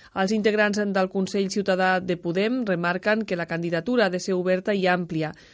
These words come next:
No pot ser la candidatura d'un partit, sinó totalment inclusiva. Sergi Méndez manifesta que aquesta candidatura ciutadana ha de recollir les lluites socials històriques de la ciutat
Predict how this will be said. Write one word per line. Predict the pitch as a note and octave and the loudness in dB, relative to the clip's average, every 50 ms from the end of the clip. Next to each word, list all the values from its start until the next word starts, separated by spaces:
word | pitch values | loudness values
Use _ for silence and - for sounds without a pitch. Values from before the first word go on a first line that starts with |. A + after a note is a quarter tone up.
| - _ - | -20 _ -4
No | F#3 F3+ F3+ | -4 -2 0
pot | F#3+ F3+ - | -2 -2 -2
ser | G#3 G3 | 0 -2
la | F#3 | -2
candidatura | - F3 E3 E3+ F3 E3 D#3+ D#3+ G#3+ F#3+ F3+ F3+ | -2 -2 -4 -2 -2 -2 -2 -2 0 0 2 2
d'un | G3 G3 F#3+ | 0 0 0
partit, | E3 D#3 - - A3+ C#4 C#4+ - - | -2 -4 -2 -2 -2 -2 -2 -4 -10
sinó | - - F#3+ F#3+ F#3 | -8 -6 -6 -6 -4
totalment | F#3 F#3 F3+ G#3 G3+ G#3 A3 A3+ | -4 -2 -2 -2 -2 0 0 -2
inclusiva. | A3+ A3 G3 G#3 F3+ F3+ F3 F#3+ F#3 E3 E3 D3+ D3 - - - - - - - - | -2 -4 -4 -4 -4 -2 0 0 0 0 -2 -4 -8 -10 -18 -20 -20 -20 -20 -20 -10
Sergi | - - B3 A3+ A3 G3+ G3+ G3 | -2 2 4 4 4 2 0 0
Méndez | F#3+ G3 G3 G3 G3 G#3 G3+ G#3+ | 0 0 0 0 0 -2 -2 -2
manifesta | G3+ F#3 F3+ F3 E3 - F#3+ F3+ F3+ - G3+ G3 | -2 -2 -2 -2 -4 -4 -4 -4 -2 0 -2 -2
que | F#3+ F#3+ | 0 -2
aquesta | F3 E3+ F#3 F3+ - F#3+ F3 | -4 -4 -4 -6 -4 -4 -4
candidatura | - F3 F3 F3 E3+ F3 E3 E3 F3+ F3 E3+ | -4 -4 -4 -2 -2 -2 -2 -2 -2 -2 -2
ciutadana | E3+ - F#3+ F3+ F#3+ F3+ F3 F3 E3+ F3 F3 F3 | -2 -4 -4 -2 -2 0 0 -2 -2 -2 -2 -2
ha | F3 | -2
de | F3 F3 F3 | -2 -2 -2
recollir | F3 F3 - F3 F3 F3+ G3 F#3+ | -4 -4 -4 -4 -2 0 0 0
les | F3+ E3 E3 | 0 0 -2
lluites | F3 F3 F#3 G3 F#3+ - F3+ F3 E3+ - | -2 -2 -2 -2 0 0 -2 -2 -2 -4
socials | F#3 F3 - G3 F#3 F3+ F3+ F3 | -8 -4 -2 -2 -2 0 -2 -4
històriques | E3 - A3 G#3 G3 G3 - F#3+ F#3 | -4 -2 -2 0 0 0 -2 -2 -4
de | F#3 F3 | -2 -2
la | F#3+ A3+ A#3 | -2 -2 -2
ciutat | - A3+ F#3+ - F#3 F#3 F#3 - | -2 -4 0 0 0 0 0 -4